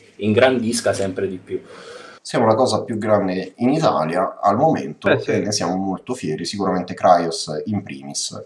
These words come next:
Speaker 2: ne sarà molto fiero di, eh, di questa organizzazione. Abbiamo visto gli ascolti questa sera in faccia alle cinquanta persone, forse siamo un po' sotto la media.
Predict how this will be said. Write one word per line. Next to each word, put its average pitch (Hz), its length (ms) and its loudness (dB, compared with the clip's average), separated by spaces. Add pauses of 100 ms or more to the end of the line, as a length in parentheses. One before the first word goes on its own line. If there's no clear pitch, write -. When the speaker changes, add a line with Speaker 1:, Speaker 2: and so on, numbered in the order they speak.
(280)
Speaker 2:
ne 90 140 -6
sarà 80 240 0
molto 85 360 -6
fiero 73 400 -10
di, - 260 -12
eh, - 80 -10 (640)
di - 160 -18
questa 76 480 -6
organizzazione. 76 960 -10 (1300)
Abbiamo 185 200 8
visto 131 180 4
gli 180 60 8
ascolti 202 400 4
questa 135 260 4
sera 110 240 2
in 92 80 -2
faccia - 240 -8
alle 123 140 -4
cinquanta - 460 0
persone, 95 440 -4
forse - 260 -10
siamo 104 220 -2
un 113 120 -2
po' 104 180 0
sotto - 340 -4
la 269 80 6
media. 78 340 -2